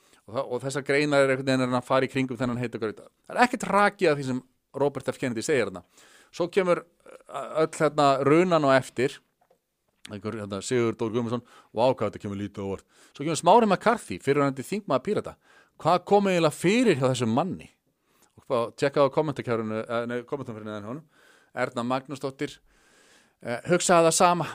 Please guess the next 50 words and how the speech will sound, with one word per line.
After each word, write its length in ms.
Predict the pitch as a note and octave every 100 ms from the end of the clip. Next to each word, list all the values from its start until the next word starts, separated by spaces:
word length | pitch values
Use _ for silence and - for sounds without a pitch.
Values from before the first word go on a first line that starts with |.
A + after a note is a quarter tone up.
| -
nema 340 | D3 D3 D3+
hann 140 | D3 D3+
hafi 120 | D3+ D3+
alltaf 120 | -
verið 200 | E3 F3 E3+
svona." 260 | F#3+ D3 - _ _ _ _ _ - _ _
Og 260 | - G2+ G2+
Smári 280 | A#2+ A#2 A2+
McCarthy 320 | A2 A#2+ A#2
segir, 180 | A2+ G#2 _ _ _ _ _ -
"Það 100 | A#2+
er 40 | C3+
svo 100 | D3
sem 100 | D3+
annar 220 | D3+ E3+
möguleiki, 540 | E3 G3+ D3+ G#2+ G2 F#2
en 100 | A2+
ég 120 | A#2
man 220 | A#2+ D3 E3+
þegar 200 | D#3+ C#3+
hann 160 | C#3+
virtist 340 | D#3 E3+ D3+ -
að 100 | D#3
minnsta 200 | E3 D3+
kosti 200 | D3 C#3+
vera 140 | C3
sæmilega 480 | - E3 E3+ D#3 C#3+
heill 380 | F3+ - - - _ _ -
og 80 | -
það 160 | B2+
hefur 60 | B2+
svo 100 | C3+
sem 160 | C3
gerst 300 | B2 D#3 -
mikið 340 | D#3+ E3 D#3+ D#3
undanfarin 340 | D#3 D3 D3 D3
áratug 480 | D#3+ D3+ - E3+ D#3
eða 160 | D3
svo 240 | C#3+ E3 - _ _ -
að 100 | -
karlar 460 | C3 B2+ - D3
á 80 | C#3 B2+ D3
ákveðnu 260 | C#3+ D3
aldursbili 600 | C3+ D#3 D#3 D3 - D#3 D3
detti 380 | D3 C3+ -
í 20 | C3+
smá 260 | D3 C#3
acute 560 | C3 D3+ - F3 E3 -
Peterson 520 | F3 G3 D#3 - A2+
disorder 480 | A#2 G#2+ A2+ G2+ F#2